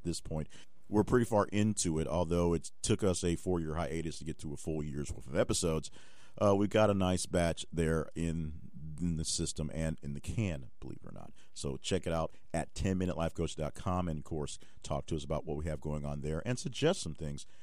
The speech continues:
as well. More information about me specifically at j cleveland payne dot net. That's J, the letter J, Cleveland like the city, and P A Y N E dot net, or my email address,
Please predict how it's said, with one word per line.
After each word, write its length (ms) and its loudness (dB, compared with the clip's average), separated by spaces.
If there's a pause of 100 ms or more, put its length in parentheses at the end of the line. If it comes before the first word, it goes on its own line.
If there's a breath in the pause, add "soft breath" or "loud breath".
(140 soft breath)
as 240 -2
well. 300 -2 (240 soft breath)
More 160 6
information 280 0
about 200 2
me 240 4
specifically 840 2 (280 soft breath)
at 220 2
j 340 6
cleveland 380 0
payne 320 0
dot 240 0
net. 380 2
That's 220 -2
J, 460 4
the 100 2
letter 200 4
J, 400 0 (320 soft breath)
Cleveland 340 4
like 100 2
the 100 -2
city, 440 -8
and 220 -4
P 260 -4
A 120 4
Y 280 2
N 140 0
E 140 0
dot 340 -4
net, 240 0 (240 soft breath)
or 260 4
my 260 2
email 300 0
address, 380 0